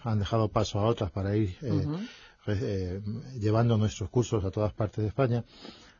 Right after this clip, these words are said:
Speaker 1: Tenemos, oh, cursos en, eh, Pontevedra y en La Coruña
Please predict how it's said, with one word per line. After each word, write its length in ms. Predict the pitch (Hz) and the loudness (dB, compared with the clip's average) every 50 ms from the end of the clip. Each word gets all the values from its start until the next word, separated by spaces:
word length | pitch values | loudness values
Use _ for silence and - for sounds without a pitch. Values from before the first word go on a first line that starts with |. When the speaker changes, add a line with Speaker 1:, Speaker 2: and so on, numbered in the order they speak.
| _ _ | _ _
Speaker 1:
Tenemos, 600 | - 120 110 113 120 120 123 127 131 120 - - | -2 0 2 4 4 4 4 4 4 2 2 2
oh, 200 | 120 113 110 104 | 2 4 4 2
cursos 580 | - - 135 127 107 - 127 120 120 113 - - | 4 4 4 4 4 4 4 4 4 4 4 2
en, 320 | 123 110 110 107 104 104 | 2 4 4 4 2 2
eh, 160 | 110 104 104 | 2 2 0
Pontevedra 680 | 104 - 120 107 101 - 107 104 120 123 120 127 123 120 | 0 0 0 0 2 2 4 6 6 6 6 6 6 6
y 60 | 117 | 6
en 80 | 113 110 | 4 4
La 100 | 110 104 | 2 2
Coruña 460 | 98 110 113 120 120 120 113 113 - | 4 2 4 4 4 2 2 0 -2